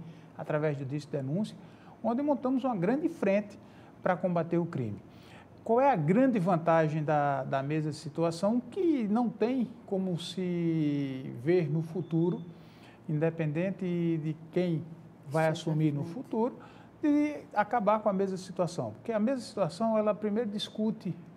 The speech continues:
Speaker 1: a violência diariamente. Nós não podemos nos dar
Speaker 2: Faz
Speaker 1: o
Speaker 2: uma
Speaker 1: luxo,
Speaker 2: avaliação,
Speaker 1: a
Speaker 2: né?
Speaker 1: avaliação diária, nós não podemos nos dar o luxo de discutir se segurança pública uma vez por semana.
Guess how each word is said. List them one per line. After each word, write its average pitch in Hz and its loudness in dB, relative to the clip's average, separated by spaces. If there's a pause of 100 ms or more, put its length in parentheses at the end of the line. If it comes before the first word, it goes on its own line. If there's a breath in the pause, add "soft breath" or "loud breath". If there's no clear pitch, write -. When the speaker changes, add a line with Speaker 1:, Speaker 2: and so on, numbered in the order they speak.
(180)
Speaker 1:
a 185 0
violência 175 -2 (180)
diariamente. 165 -2 (580 loud breath)
Nós 165 4
não 208 6
podemos 190 0
nos 175 -2
dar 151 2
Speaker 2:
Faz 165 4
Speaker 1:
o 214 6
Speaker 2:
uma - 6
Speaker 1:
luxo, 160 6
Speaker 2:
avaliação, 190 4
Speaker 1:
a - 2
Speaker 2:
né? 160 6
Speaker 1:
avaliação 160 2
diária, 185 2 (400 loud breath)
nós 165 2
não 220 2
podemos 190 0
nos 165 -2
dar 165 2
o 151 2
luxo 160 0 (440 loud breath)
de 175 -2
discutir 185 -4
se 185 -4
segurança 180 -4
pública 190 -2
uma 196 0
vez 170 -2
por - -16
semana. 143 -8